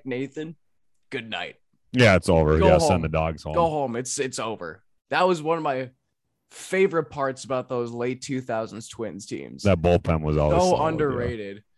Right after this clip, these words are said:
Speaker 1: You just
Speaker 2: Yeah.
Speaker 1: bring in, it's every day, Guerrero, Neshek, Nathan,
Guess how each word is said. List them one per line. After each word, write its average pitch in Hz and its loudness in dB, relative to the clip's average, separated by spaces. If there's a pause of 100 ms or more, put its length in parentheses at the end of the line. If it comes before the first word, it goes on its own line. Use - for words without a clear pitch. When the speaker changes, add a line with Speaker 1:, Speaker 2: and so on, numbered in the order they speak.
(200)
Speaker 1:
You 180 -4
just 156 -4
Speaker 2:
Yeah. - 0
Speaker 1:
bring 170 2
in, 151 -2 (100)
it's - -14 (180)
every 175 0
day, 123 -2
Guerrero, 143 0 (100)
Neshek, 135 -4
Nathan, 110 -8